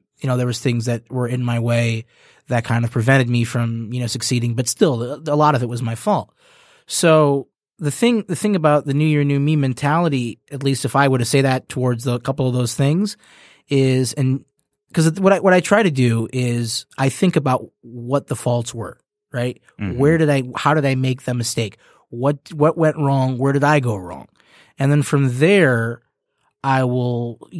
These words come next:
Speaker 1: do the kind of the positive, negative, you know, flowchart thing and say, like, "Okay, this behavior, right, or this attitude that I might have had last year for a period of time,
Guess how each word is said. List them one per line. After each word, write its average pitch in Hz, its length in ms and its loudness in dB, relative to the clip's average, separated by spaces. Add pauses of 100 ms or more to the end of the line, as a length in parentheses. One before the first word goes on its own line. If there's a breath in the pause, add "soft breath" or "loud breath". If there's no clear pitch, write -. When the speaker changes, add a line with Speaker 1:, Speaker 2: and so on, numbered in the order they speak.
Speaker 1:
do 147 200 4
the 135 100 -6
kind 143 200 2
of 135 60 2
the 120 100 -2
positive, 131 400 0
negative, 131 460 -2
you 131 80 -2
know, 120 80 -2
flowchart 127 540 0
thing 123 240 -2
and 117 140 -2
say, 120 200 -2
like, 117 260 -4
"Okay, 117 520 -6 (420 soft breath)
this 139 400 2
behavior, 127 840 0 (440)
right, 127 260 0
or 135 140 2
this 131 420 2
attitude 131 680 0 (140)
that 127 100 0
I 120 160 2
might 113 440 -2
have 117 120 -2
had 117 340 -2
last 107 380 -8
year 107 300 -4 (260 loud breath)
for - 180 -2
a 117 60 0
period 117 320 2
of 110 100 -4
time, 104 380 -4